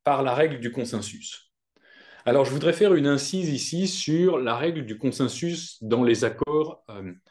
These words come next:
environnementaux. Je sais qu'elle est, euh, très, euh, contestée, et je pense que la contestation est fort légitime, puisque quand on voit la, la, l'ampleur des enjeux, on peut se dire quelque part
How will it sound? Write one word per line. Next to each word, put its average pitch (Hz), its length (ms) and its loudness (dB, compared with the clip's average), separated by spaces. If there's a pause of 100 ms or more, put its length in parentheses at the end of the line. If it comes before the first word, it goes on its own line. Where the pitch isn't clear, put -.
(240)
environnementaux. 120 840 2 (600)
Je 110 220 0
sais 170 260 2
qu'elle 113 200 2
est, 127 340 0
euh, 101 500 -4 (140)
très, 120 520 2
euh, 98 180 -2
contestée, 123 800 -2 (500)
et 101 140 -6
je 104 120 2
pense 131 360 2
que 101 100 0
la 98 140 2
contestation 110 580 -2
est 101 60 2
fort 107 200 2
légitime, 120 640 -2 (380)
puisque 104 260 -6
quand 123 200 -2
on 123 80 2
voit 123 200 4
la, 101 360 2
la, 95 280 -6
l'ampleur 113 520 0
des 104 220 0
enjeux, 135 500 -2 (340)
on 104 100 -8
peut 120 120 -2
se 123 140 -2
dire 143 300 -2
quelque 113 260 -4
part 147 600 -6